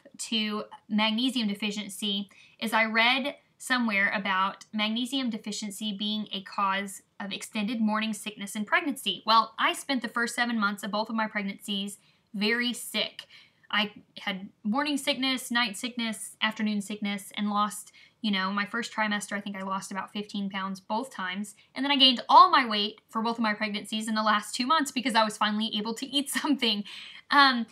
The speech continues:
so when I read that information, I kind of just stored it at the back of my mind and thought, "Oh, well, if we have another one, I'll remember to supplement with magnesium. That's probably an issue that I have." And of course,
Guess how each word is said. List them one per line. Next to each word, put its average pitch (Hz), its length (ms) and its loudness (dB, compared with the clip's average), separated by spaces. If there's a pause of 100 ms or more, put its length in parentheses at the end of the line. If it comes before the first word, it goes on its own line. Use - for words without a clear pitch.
(140)
so 349 340 2
when 311 160 2
I 302 160 6
read 403 160 6
that 302 100 4
information, 233 500 0
I 208 100 2
kind 311 200 2
of 302 80 0
just 226 200 -4
stored 233 300 0
it 254 180 -2
at - 100 -10
the 214 60 -2
back 214 200 4
of 214 60 2
my 208 80 0
mind 202 220 0
and 196 60 -6
thought, 240 220 -4
"Oh, 320 220 8
well, 214 340 0
if 214 140 -8
we 233 80 -4
have 220 120 0
another 226 300 0
one, 220 240 -4
I'll 214 140 2
remember 202 560 -2 (400)
to 233 220 -2
supplement 202 440 -2
with 208 120 -8
magnesium. 220 500 -2
That's 196 160 -8
probably 226 560 -4
an 202 80 -2
issue 196 260 -6
that 196 100 -6
I 202 80 -4
have." 233 300 -2 (640)
And 262 120 2
of 269 100 0
course, 294 400 4